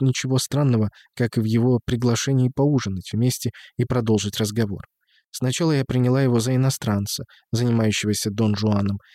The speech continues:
или, скажем, за преподавателя литературы, который знает больше меня о том, в чём я мнила себя крупным специалистом. Но стоило нам сесть в ресторане за столик, как мне стало с ним легко,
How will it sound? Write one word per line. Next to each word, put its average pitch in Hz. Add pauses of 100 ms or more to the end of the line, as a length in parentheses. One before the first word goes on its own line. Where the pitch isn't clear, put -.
(180)
или, 127
скажем, 113
за 113
преподавателя 117
литературы, 110 (280)
который 113
знает 113
больше 110
меня 110
о 95
том, 123 (320)
в -
чём 117
я 107
мнила 110
себя 107
крупным 107
специалистом. 110 (460)
Но 113
стоило 151
нам 139
сесть -
в 120
ресторане 123
за 113
столик, 147 (360)
как 117
мне 135
стало 139
с -
ним 135
легко, 127